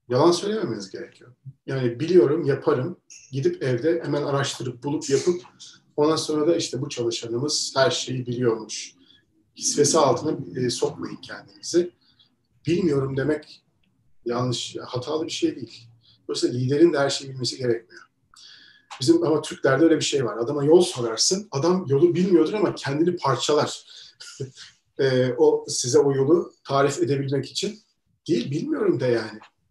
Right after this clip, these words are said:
Bunda hatalı bir şey yok. Ama biz biraz ülke olarak işte hep teoride çok iyiyiz. E, pratikte sallanıyoruz. Çünkü her şeyi biliyoruz. Her şeyi, e, öğrendik zannediyoruz. Ama uygulamaya geldiğinde işte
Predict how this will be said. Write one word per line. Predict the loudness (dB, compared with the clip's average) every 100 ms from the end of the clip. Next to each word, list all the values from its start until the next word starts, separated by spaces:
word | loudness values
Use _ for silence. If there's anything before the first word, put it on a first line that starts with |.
| _ -8
Bunda | 4 4 4 0 -12 -12 -10
hatalı | -8 -2 -2 -2
bir |
şey | -2 -2
yok. | -2 0
Ama | 0 2
biz | 0 -6 _ _ _
biraz | 4 6
ülke | 4 2 4
olarak | 4 4 0 -2 -16 _ _ _ _ _ _ _
işte | -6 0
hep | 0 2
teoride | 6 10 10 8
çok | 2 -4 -2
iyiyiz. | 2 2 0 -6 _ _ _ _ _ _ -4
E, | 0 0 -2 2
pratikte | 2 4 2
sallanıyoruz. | 2 4 2 4 2 0
Çünkü | -4 -2
her | 0
şeyi | 0 -2 -6
biliyoruz. | 2 4 4 -2 -14 -16 _ _
Her | 0 0
şeyi, | 2 -2 0 0 0 -12 -18 -20 _ _ -2
e, |
öğrendik | 0 2 4 6 6 4 4 0 -4 -18 -2
zannediyoruz. | 0 2 2 2 2
Ama | 4 4
uygulamaya | 4 6 8 8 8
geldiğinde | 6 6 2 0 -2 -2
işte | -2 0 -2